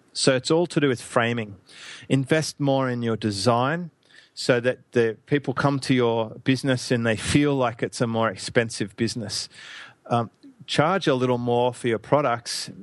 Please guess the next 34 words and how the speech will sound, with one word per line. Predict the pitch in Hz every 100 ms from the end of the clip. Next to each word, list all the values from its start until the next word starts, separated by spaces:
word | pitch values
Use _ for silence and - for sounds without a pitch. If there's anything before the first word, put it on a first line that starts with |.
| - -
and | 127 123 123 -
attract | 127 - 143 139
the | -
right | 117 120 123 -
type | 127 117
of | 113
customers | - 107 - 120 107
just | - - 143 -
on | 127
a | 113
price | 101 - 147 185 -
filter | 120 104 113
alone. | 104 123 143 104 104 _ _ _ _ _ _ - _ - -
And | 147
then | 160 160
other | 165
things | 170 165 139
you | 135
can | 135 120
do | 127 127 123 - - - - -
is | 127 127 - -
you | - 123
can | 117 127 120 117
make | 123 120
it | - 127
more | 117
exclusive | 107 - - 120 123 - 113 107 -
by | 117
not | 120 135 - 120 - -
letting | 113 127 123
people | 110 127 123 110
just | 113 113 -
buy | 117 113 123
it, | 151